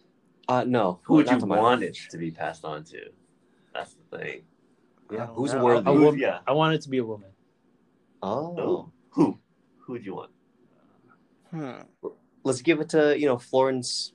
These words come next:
Speaker 1: Pugh again. Uh, she's the, the sister to Black Widow in the upcoming movie.
Speaker 4: Emily Blunt.
Speaker 1: Oh. Oh, she's a little
Speaker 4: But just 'cause I, I, I'm just thinking of Jungle Cruise right now.
Speaker 1: <laughs>
Speaker 4: And,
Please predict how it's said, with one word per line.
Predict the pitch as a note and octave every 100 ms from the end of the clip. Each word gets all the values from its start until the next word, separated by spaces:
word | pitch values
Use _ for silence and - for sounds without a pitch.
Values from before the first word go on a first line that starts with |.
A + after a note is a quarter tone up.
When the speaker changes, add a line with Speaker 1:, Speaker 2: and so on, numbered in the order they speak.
| _
Speaker 1:
Pugh | - C#3+ A#2+
again. | G2 F2+ E2 E2 _ _ _ _ _ _
Uh, | F2+ F#2 F#2
she's | - A#2 G#2+
the, | G#2+ G2+ G2 E2 -
the | C3+
sister | - C#3 C3+ C#3+ C3
to | G#2
Black | A2 A2
Widow | G#2+ G#2+ A2+ A#2 _
in | G2+
the | E2
upcoming | F2+ - G2+ G#2
movie. | G#2+ G#2+ A2+ A2+
Speaker 4:
Emily | B2+ D3 C#3
Blunt. | A#2+ A2 - _ _ _ _ _ G#2+
Speaker 1:
Oh. | A2 E3 G3 F#3+ C#3 A2 - _ A#2+
Oh, | -
she's | - A3+ D#4
a |
little | D#4 F#3+ - _ _
Speaker 4:
But | E3 - E3 C3+
just | B2+ D3+
'cause | F#3+ D#3+
I, | D3 D3
I, | D3+
I'm | D3+ D3+
just | -
thinking | E3 D3+
of | A#2
Jungle | A#2 A2+ G#2
Cruise | - G2
right | G2+ G2
now. | G2 G#2 _ _ _ -
Speaker 1:
<laughs> | B2 - -
Speaker 4:
And, | B2